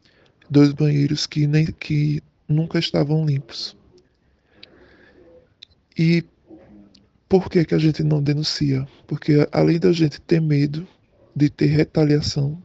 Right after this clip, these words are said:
com quem tá lá dentro, porque a gente a-, ouvia várias histórias desse tipo, eles próprios já intimidavam a partir, né, das agressões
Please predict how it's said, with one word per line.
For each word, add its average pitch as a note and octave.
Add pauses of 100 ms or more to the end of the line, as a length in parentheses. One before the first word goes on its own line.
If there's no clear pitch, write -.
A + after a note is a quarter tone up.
com D3+
quem D3
tá C#3
lá C#3+
dentro, C#3 (680)
porque C#3+ (420)
a D3
gente C#3+ (200)
a-, D3+ (160)
ouvia D#3
várias D3+
histórias D3+
desse C#3+
tipo, - (840)
eles F#3
próprios E3
já E3+
intimidavam D#3+
a D#3
partir, D#3 (520)
né, D3
das D3+
agressões D3